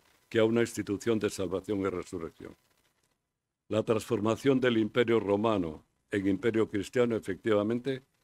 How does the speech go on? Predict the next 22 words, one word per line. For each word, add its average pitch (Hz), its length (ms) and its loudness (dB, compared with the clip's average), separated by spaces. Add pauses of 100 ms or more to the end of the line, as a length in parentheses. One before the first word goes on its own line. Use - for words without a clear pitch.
(240)
constituye 135 880 0
uno 127 260 -2
de 123 80 0
los 110 200 -4
acontecimientos 104 960 -4 (300)
más 120 260 -2
apasionantes 107 640 -2
de 101 100 2
la 98 120 2
historia 95 320 -2
universal. 87 560 -4 (600)
Es 117 200 -4
un 120 120 2
proceso 123 560 -4
complejo 92 720 -2 (880)
que 117 100 4
plantea 120 460 4
múltiples 123 640 0
interrogantes 113 680 -2
a - 100 -12
las 107 220 -2
que 98 300 -2